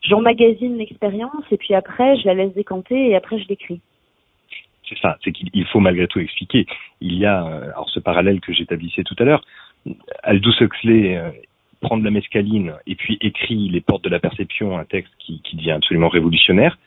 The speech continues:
Speaker 2: Euh, vous, vous allez choisir d'aller travailler, euh, dans, dans une maison close, dans un bordel, comme vous dites, et
Speaker 1: Mhm.
Speaker 2: de cette expérience, produire un livre avec cette remarque, euh,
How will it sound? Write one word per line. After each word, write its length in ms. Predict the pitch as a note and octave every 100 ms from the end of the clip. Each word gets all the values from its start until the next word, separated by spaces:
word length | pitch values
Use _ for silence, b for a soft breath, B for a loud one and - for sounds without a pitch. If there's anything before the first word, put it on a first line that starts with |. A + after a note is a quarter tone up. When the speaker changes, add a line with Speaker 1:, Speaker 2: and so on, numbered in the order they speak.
| _ _ _
Speaker 2:
Euh, 180 | F2 E2 - E2+ G2+
vous, 220 | D#3 G3
vous 160 | A2 F#2+
allez 320 | F2+ F#2 F#2 - -
choisir 640 | - - A2 - B2+ - b b b _
d'aller 240 | F#2+ A2+ C3+
travailler, 580 | - F#2+ F2 G#2+ C#3+ -
euh, 60 | F2+ E2+
dans, 260 | F#2+ G#2 F2+ - E2+
dans 260 | F2+ E2+ E2
une 200 | D2 D#2
maison 420 | D#2+ D#2 D#2 D#2+ - -
close, 300 | C3 E3 D#2+
dans 200 | D2 D#2+
un 60 |
bordel, 420 | E2 E2 D2+ F#2 B2
comme 180 | E2
vous 100 | D#2
dites, 220 | D#2+ E3+ - B B B _ -
et 220 | G2+ A2
Speaker 1:
Mhm. 220 | G3+ C4+ - _
Speaker 2:
de 200 | F#2+ G#2 A2
cette 200 | G#2+ G2
expérience, 580 | - - F2+ A2 D3+ - - - _ _ _ _ _
produire 400 | - F2 A2+ G2
un 80 | F2+
livre 320 | D3+ C#3 - B B B
avec 240 | F2 F#2+
cette 180 | - E2
remarque, 440 | - G2 G2+ -
euh, 100 | F2+